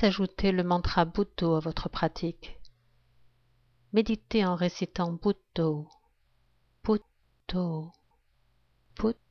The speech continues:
sur l'inspiration et To sur l'expiration.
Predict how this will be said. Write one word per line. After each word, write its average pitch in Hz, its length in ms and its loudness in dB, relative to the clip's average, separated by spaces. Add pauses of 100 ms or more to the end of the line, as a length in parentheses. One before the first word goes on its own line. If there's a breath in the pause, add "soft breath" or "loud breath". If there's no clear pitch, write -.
(120)
sur - 300 -2
l'inspiration 185 1000 0 (760)
et 180 100 -4 (140)
To 175 560 0
sur 180 260 -2
l'expiration. 165 880 -4